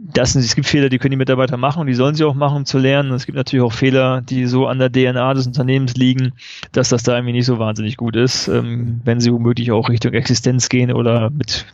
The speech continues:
dramatischen Umsatzeinbußen zu tun haben könnten oder ähnliches, ja.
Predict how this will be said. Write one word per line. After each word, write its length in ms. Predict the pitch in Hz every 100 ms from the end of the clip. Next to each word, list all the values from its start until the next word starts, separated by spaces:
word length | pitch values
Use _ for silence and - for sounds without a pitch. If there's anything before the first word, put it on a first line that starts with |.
| -
dramatischen 560 | 123 123 117 123 117 127
Umsatzeinbußen 960 | 135 127 117 - - 127 113 127 131
zu 100 | -
tun 260 | 123 135 123
haben 220 | 120 120
könnten 300 | 117 123 120
oder 160 | 113 110
ähnliches, 540 | 117 117 110 98 -
ja. 220 | 98 107